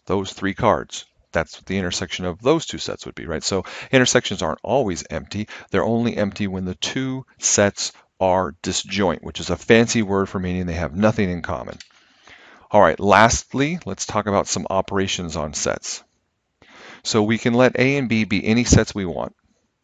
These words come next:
And then U, we normally let that signify the,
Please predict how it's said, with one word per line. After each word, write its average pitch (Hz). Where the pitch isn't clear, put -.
And 104
then 101
U, 107
we 117
normally 107
let 95
that 90
signify 90
the, 87